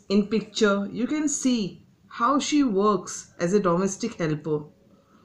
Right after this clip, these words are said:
Even after getting money, she has to struggle standing in long queue in front of government hospital. She feels helpless and tired.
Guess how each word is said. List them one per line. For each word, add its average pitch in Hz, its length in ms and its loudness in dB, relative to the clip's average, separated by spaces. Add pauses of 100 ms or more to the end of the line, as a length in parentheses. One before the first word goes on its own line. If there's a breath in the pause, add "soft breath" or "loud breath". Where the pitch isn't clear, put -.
Even 226 320 2
after 226 300 2
getting 202 460 2
money, 185 440 2 (280 soft breath)
she 302 320 0
has 262 240 2
to 269 140 -2
struggle 202 580 0
standing 240 640 0
in 214 360 4
long 233 540 4
queue 208 480 0 (220 loud breath)
in 220 160 4
front 208 440 4
of 202 200 2
government 185 480 4
hospital. 147 600 -2 (440 loud breath)
She 294 320 -2
feels 233 460 -4
helpless 180 800 0 (360 loud breath)
and 196 280 2
tired. 156 520 0